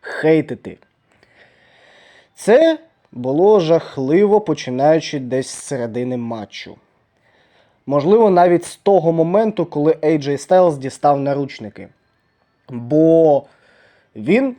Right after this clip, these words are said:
скував його, добре, ти скував його. Пішов спілкуватися з мамою його. Вона тобі виписала пару ляпасів, ти пішов далі. На ринг, коли вже Коді вирвався з наручників, точніше, пер-, переніс їх з-за спини наперед.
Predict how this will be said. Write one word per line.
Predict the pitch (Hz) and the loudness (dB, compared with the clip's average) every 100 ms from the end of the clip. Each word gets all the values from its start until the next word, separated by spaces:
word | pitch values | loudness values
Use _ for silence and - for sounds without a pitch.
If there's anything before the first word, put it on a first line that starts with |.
| - | -16
скував | - 156 131 123 131 - | -8 -4 0 2 0 -2
його, | 131 123 | -8 -8
добре, | 131 139 156 156 147 135 | -2 -2 0 -4 -6 -8
ти | 151 | -8
скував | - 131 123 120 - | -8 -6 -4 -4 -8
його. | 117 110 _ _ | -18 -20 _ _
Пішов | - 156 226 208 | -4 0 0 0
спілкуватися | - 147 151 165 151 143 135 | -4 -2 2 2 0 -6 -8
з | 127 | -8
мамою | 127 123 117 110 107 | -6 -6 -6 -10 -12
його. | 104 101 - _ _ _ _ _ _ _ _ _ _ _ | -14 -18 -20 _ _ _ _ _ _ _ _ _ _ _
Вона | 170 220 190 | 0 2 2
тобі | 160 151 | 0 -2
виписала | 147 147 147 139 131 | -2 -2 -4 -4 -2
пару | 151 147 | 0 0
ляпасів, | 214 311 302 262 254 220 | 2 0 2 -2 -2 -6
ти | - 247 | -4 -4
пішов | 202 - 196 170 | -2 -2 -2 -2
далі. | 147 139 123 107 - _ _ _ _ _ _ 135 | 0 0 0 -4 -12 _ _ _ _ _ _ -2
На | 143 | 2
ринг, | 202 277 - | 2 0 0
коли | 185 190 | 2 2
вже | 165 156 | 2 -2
Коді | 160 240 190 | 0 0 0
вирвався | 185 135 202 175 143 - 135 | -2 2 2 2 0 -2 -10
з | |
наручників, | 127 131 190 247 247 226 233 | -8 -6 -6 -4 -6 -6 -6
точніше, | 202 139 160 165 143 | -8 -6 -4 -4 -6
пер-, | 123 139 131 | -6 -6 -6
переніс | - 147 147 185 185 | -4 -2 0 -2 -2
їх | 147 131 135 | -6 -8 -12
з-за | 123 139 | -8 -10
спини | - - 226 240 226 202 | -8 -2 -2 0 -2 -2
наперед. | 139 135 - 156 117 | -4 -4 -2 -4 -4